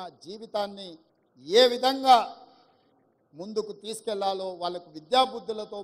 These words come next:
పాటు సామాజిక బాధ్యతను కూడా నేర్పండి. ఈ మధ్య మా ప్రభుత్వం, మీకు తెలుసు, దాదాపుగా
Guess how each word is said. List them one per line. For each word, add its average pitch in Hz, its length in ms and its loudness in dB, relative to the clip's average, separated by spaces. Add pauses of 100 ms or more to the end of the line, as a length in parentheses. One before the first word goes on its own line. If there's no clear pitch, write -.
పాటు 190 280 -6 (580)
సామాజిక 190 500 -8 (160)
బాధ్యతను 175 560 -10
కూడా 156 140 -16 (100)
నేర్పండి. 160 420 -14 (760)
ఈ 175 40 -8 (100)
మధ్య 202 220 -2
మా 220 140 -2 (120)
ప్రభుత్వం, 226 460 2 (540)
మీకు 220 300 -6
తెలుసు, 240 260 -6 (160)
దాదాపుగా 240 500 2